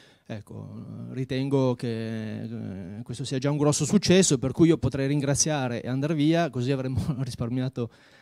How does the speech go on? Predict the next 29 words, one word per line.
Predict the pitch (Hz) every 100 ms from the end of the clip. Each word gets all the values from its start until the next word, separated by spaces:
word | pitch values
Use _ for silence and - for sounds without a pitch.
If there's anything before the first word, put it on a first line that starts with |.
| _
la | 127
questione, | 131 - 135 131
guadagnato | 131 127 135 143 135
sul | 123 151
tempo, | 151 170 185 202 226 -
eh, | 165 147 143 143
ma | 160 -
proverò | 190 196 202 190
a | 139
comunicare | - 151 165 160 180 151 131
anche | 135 143
a | 156
voi | 170 147
in | 135
quindici | 165 156 139
minuti | 160 196 147 147 170 170 - _ -
quello | 165 165
che | 147
abbiamo | 165 175
cercato | 156 143 175 170
di | 147
comunicare | 143 156 160 190 165 139 147 165 170
in | 139 147 165
oramai | 156 135 131 135 151 151
direi | 131 135 135 127 110 110
dieci | 107 147 - 113
mesi, | 135 113 107 123
ecco, | 117 101
perché | - 113 -